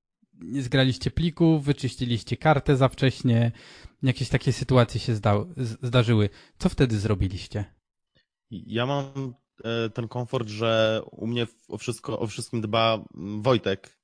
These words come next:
Speaker 2: i nie zdarzyło się jeszcze, żeby stracić, e, e, odcinka, natomiast ja też nie nagrałem ich zbyt wiele, bo kilkanaście tak naprawdę, więc, e, dopiero raczkuję, więc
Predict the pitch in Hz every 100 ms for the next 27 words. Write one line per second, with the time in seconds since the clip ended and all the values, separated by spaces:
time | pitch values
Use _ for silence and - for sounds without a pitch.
0 | _ _ _ - 104 104 104 101 101 120
1 | 110 117 113 104 - 104 104 101 98 -
2 | 101 95 90 - - - 90 - 95 92
3 | 92 90 98 - 117 104 123 117 120 113
4 | 117 120 - 117 113 113 110 113 110 110
5 | 104 113 127 95 95 95 92 - 110 107
6 | - - 95 101 92 101 95 101 98 98
7 | _ - - - - _ - 92 92 104
8 | 101 98 101 - 104 95 92